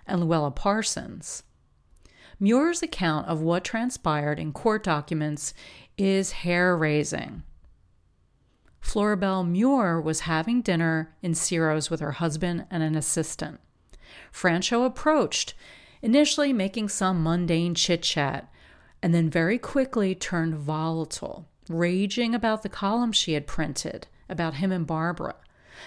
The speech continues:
Tone said what she had printed had made him so angry he could spit in her face, and then he did. After he spit in her face, Francho grabbed Floribel's triple strand of pearls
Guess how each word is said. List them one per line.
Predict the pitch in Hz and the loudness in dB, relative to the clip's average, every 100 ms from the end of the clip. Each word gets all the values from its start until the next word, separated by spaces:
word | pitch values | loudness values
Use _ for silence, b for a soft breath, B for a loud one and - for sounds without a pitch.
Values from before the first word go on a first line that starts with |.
| B | B
Tone | - 208 233 285 | 6 6 6 0
said | 294 - 240 240 | 0 0 0 0
what | 214 | -2
she | - 196 | -2 -2
had | 202 - | -2 -2
printed | 208 202 190 | 0 0 0
had | 165 147 | 0 -2
made | 165 160 | -2 -2
him | 147 | -2
so | - - 202 247 | 0 2 2 0
angry | 226 220 226 156 139 - B B B | -2 0 0 0 -2 -4 B B B
he | 202 | 8
could | 196 - - | 8 0 0
spit | - - 185 190 | -2 2 4 4
in | - 196 | 2 0
her | 160 165 | 2 0
face, | - - 165 151 - - - - - b b - | -2 -2 0 0 -2 -4 -4 -4 -8 b b 2
and | 165 | 6
then | 175 165 | 6 4
he | 170 147 - | 2 0 2
did. | 165 156 135 - - - - _ _ _ _ _ _ _ _ _ _ _ - | 4 4 2 -2 -10 -20 -20 _ _ _ _ _ _ _ _ _ _ _ -4
After | 180 233 262 233 | 2 2 4 2
he | 190 | 2
spit | - 165 | 0 -2
in | - | -2
her | 156 | -6
face, | - 262 269 143 - - - B B | -6 -4 -2 -2 -4 -8 -8 B B
Francho | - - 196 226 - 226 196 | -10 0 2 2 2 2 2
grabbed | 180 180 190 214 196 | 2 4 4 2 0
Floribel's | - 190 208 220 190 165 - | 2 4 4 2 0 0 -4
triple | - - 262 - 294 | -6 -4 -4 -2 -4
strand | - - - 214 220 240 254 | -4 -4 -2 0 2 0 -2
of | - 165 | -4 4
pearls | - 269 269 269 165 - | 6 8 6 4 2 -2